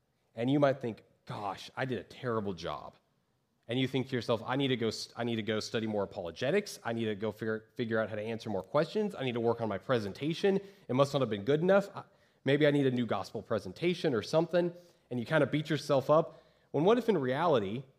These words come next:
you remember Jesus' parable of the, the, the sower and the soils? Maybe you were just talking to somebody who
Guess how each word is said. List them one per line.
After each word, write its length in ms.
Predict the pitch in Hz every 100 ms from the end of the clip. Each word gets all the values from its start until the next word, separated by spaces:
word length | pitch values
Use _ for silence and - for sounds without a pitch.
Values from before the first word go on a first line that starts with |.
| _ _ -
you 100 | 127
remember 400 | 139 143 139 135 _ _
Jesus' 400 | - 127 123 113
parable 460 | - 123 120 117 113
of 140 | 104
the, 180 | 101 95 - -
the, 120 | 98 -
the 80 | 104
sower 340 | - 120 117
and 80 | 117
the 60 | 101
soils? 520 | - 117 120 131 - _ _ _ _ _
Maybe 200 | 165 220
you 60 |
were 80 | 214
just 160 | 165 -
talking 280 | 147 156 143
to 60 |
somebody 360 | 131 131 120 113
who 160 | 117